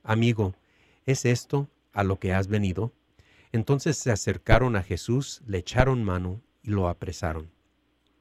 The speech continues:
Uno de los que estaban con Jesús sacó la espada, hirió a un criado del sumo sacerdote y le cortó una oreja.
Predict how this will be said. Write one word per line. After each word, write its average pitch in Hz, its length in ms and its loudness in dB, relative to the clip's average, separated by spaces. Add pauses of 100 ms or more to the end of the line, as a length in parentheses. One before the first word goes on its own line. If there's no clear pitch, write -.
(680)
Uno 175 220 4
de 120 120 6
los 101 160 0
que - 80 -2
estaban 107 380 2
con 85 160 -6
Jesús 95 420 -6
sacó 98 420 -2
la 90 140 0
espada, 87 520 -4 (140)
hirió 107 440 2
a 104 80 2
un 104 160 -4
criado 95 580 0 (100)
del 90 200 -4
sumo 101 300 -6
sacerdote 90 760 -6 (420)
y 127 100 0
le 117 140 2
cortó 120 460 0
una 107 320 0
oreja. 87 480 -2